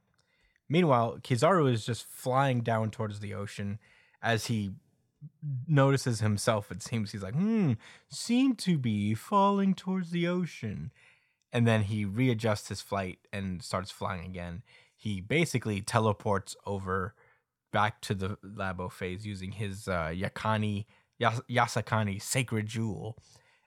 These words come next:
And he clones himself on top of that. So there's, like, a bunch of light clones heading towards Luffy. All of them have, like,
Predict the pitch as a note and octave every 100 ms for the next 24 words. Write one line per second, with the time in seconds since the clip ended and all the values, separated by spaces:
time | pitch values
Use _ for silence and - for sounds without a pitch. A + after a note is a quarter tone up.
0 | _ B2+ A#2+ A2+ - C#3 D#3 B2 A#2 A2+
1 | G#2 G#2+ G2+ G#2+ G2 F#2+ F#2 - G2+ G2
2 | G2 G2 A2 A#2+ A2 G2+ G#2+ G#2 - G2
3 | F2 F#2+ - _ - - _ - A2 G2+
4 | - G2+ G#2 A2+ C#3 D#3+ D#3 D3+ - _
5 | _ _ - B2+ C#3 B2 A#2+ A2+ G2+ A2+
6 | G#2 G#2 G#2+ G2 F#2+ -